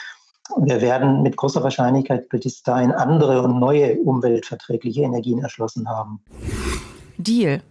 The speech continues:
Speaker 2: das ist nicht nur ein einziger Arbeitgeber, sondern eine ganze Gruppe. In unseren fünf Teilkonzernen Metall, Controls, Defense, Aviation und Metering arbeiten mehr als siebzehntausend Menschen im In- und Ausland an den Technologien von heute und morgen.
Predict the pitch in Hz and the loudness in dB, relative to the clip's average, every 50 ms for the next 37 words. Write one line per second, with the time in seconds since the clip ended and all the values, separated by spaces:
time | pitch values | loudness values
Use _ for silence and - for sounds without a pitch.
0 | _ - 185 185 - 208 196 - 233 240 240 - - 233 175 185 196 - - 175 | _ -4 -4 -2 -2 -2 -2 0 0 0 2 2 2 2 4 4 2 2 2 0
1 | 185 - - 202 196 175 - - 165 165 160 156 - - - 160 160 175 202 220 | 0 0 0 0 0 0 2 0 2 2 0 0 -2 0 0 0 2 2 2 0
2 | - - 185 185 - - 175 175 165 151 160 151 147 156 - 190 - - 202 208 | 0 0 0 0 2 4 4 4 4 4 2 2 2 0 -2 -4 -2 -2 -2 -2
3 | - - 147 147 - - _ _ _ _ _ _ - - - - - - - - | -2 -2 -4 -4 -4 -6 _ _ _ _ _ _ -20 -20 -20 -20 -20 -12 -4 0
4 | 185 202 233 262 302 311 302 285 254 240 - 226 208 208 - - - 196 180 202 | 2 2 4 4 2 4 4 4 4 4 4 4 2 2 2 2 0 2 2 2
5 | 214 - - 175 156 151 - - 160 143 147 170 208 240 - _ - 180 175 165 | 2 2 0 0 2 0 0 0 2 2 4 4 2 2 0 _ 0 0 0 0
6 | - - 180 175 196 220 240 294 - _ - - - 190 160 - - 175 170 170 | 0 -2 0 2 2 2 0 0 -4 _ -8 -2 0 0 0 0 0 0 2 2
7 | 175 190 233 247 - - - _ _ _ _ _ - - 185 202 202 - - 170 | 2 2 0 -2 -4 -12 -18 _ _ _ _ _ -10 -4 -4 -4 -2 0 0 0
8 | 160 180 220 247 - - - _ _ - 180 175 180 175 165 160 160 180 - - | 2 2 2 0 0 -4 -18 _ _ -4 -2 0 2 2 2 2 2 0 0 2
9 | 240 247 269 285 - - 190 190 202 208 226 254 - - 170 147 147 156 185 247 | 2 2 2 0 0 0 0 2 4 2 2 2 2 0 0 2 2 2 2 0
10 | 254 - _ - - - - - - - 190 202 214 208 202 208 190 180 180 208 | -2 -4 _ -20 -20 -20 -18 -12 -4 -2 2 2 2 2 2 2 4 4 6 4
11 | 254 269 208 180 185 - - 226 - - - 233 214 - 190 175 185 185 185 - | 4 4 2 2 0 0 0 -2 -2 0 2 2 2 2 2 2 4 4 2 4
12 | - 160 160 170 175 - - 190 170 165 - - 180 196 - - 190 - - - | 4 2 2 2 0 0 0 0 0 0 2 2 2 2 2 2 0 0 0 0
13 | 151 160 160 - - 175 180 208 220 - - 185 175 170 - - 196 190 - 208 | 0 0 -2 -2 0 2 2 2 2 2 2 2 2 2 2 0 -2 0 2 2
14 | 180 170 165 160 180 185 214 233 240 240 - - 175 165 156 165 180 185 - - | 2 2 0 0 0 2 2 2 2 2 0 0 0 2 2 2 2 0 0 0
15 | 233 214 233 233 - 175 156 151 147 135 139 135 | 2 2 2 2 2 2 4 4 4 4 2 2